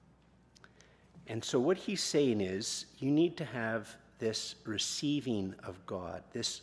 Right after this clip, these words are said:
connecting of God, this opening to God, the triune God, not just any God.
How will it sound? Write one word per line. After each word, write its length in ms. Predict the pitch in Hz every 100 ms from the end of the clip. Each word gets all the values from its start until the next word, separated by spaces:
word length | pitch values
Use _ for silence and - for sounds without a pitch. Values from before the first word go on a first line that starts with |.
| -
connecting 800 | - - 120 143 - - 113 95 -
of 180 | 90 -
God, 400 | - 87 85 85 - - - - - - - _
this 260 | 117 113 - -
opening 640 | 135 151 - 123 104 95 87 -
to 120 | - 87
God, 420 | 92 85 - - - - - -
the 80 | 107
triune 640 | - - 127 120 98 92
God, 280 | 87 82 101 -
not 180 | 139 -
just 200 | - 135
any 180 | 131
God. 280 | - - -